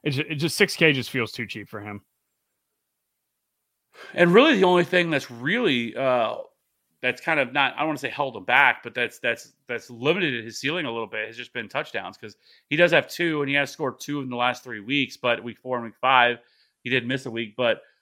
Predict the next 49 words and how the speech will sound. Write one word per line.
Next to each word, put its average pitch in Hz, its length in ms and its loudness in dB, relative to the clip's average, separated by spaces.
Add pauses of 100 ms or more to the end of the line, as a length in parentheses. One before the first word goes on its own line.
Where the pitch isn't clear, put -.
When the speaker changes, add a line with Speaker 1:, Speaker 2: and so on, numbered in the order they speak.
(160)
Speaker 2:
like, 127 200 2
that's, 160 200 2
that's 160 180 4
really 160 200 0
been 135 180 0
the 127 80 -4
only 123 180 -4
thing, 160 260 0
'cause, 117 160 -14
I 120 60 -6
mean, 113 80 -10
he's 185 220 -10
seeing 175 180 -4
an 123 140 -2
incredible 131 560 -6
amount 110 240 -6
of - 60 -20
targets, 139 360 -2
and 127 80 -6
we're 165 80 -6
talking 170 320 -2
about, 143 260 2 (300)
looks 147 160 -6
like 160 160 0
Jarvis 143 320 2
Landry, 139 320 0
Michael 120 300 -6
Thomas, 123 500 -4
looks 123 140 -14
like 120 160 -8
both 120 200 -8
those 123 140 -16
guys 117 240 -2
are 113 60 -16
gonna 110 160 -10
be 110 100 -18
missing 113 340 -16
once 117 200 -18
again, 120 400 -2 (340)
and 127 140 -4
so 147 160 6
it - 20 6
really 147 300 4
kind 143 220 0
of, 123 80 -2 (100)
it 123 160 -10
becomes 143 360 -8
pretty 139 200 -6
thin, 160 400 2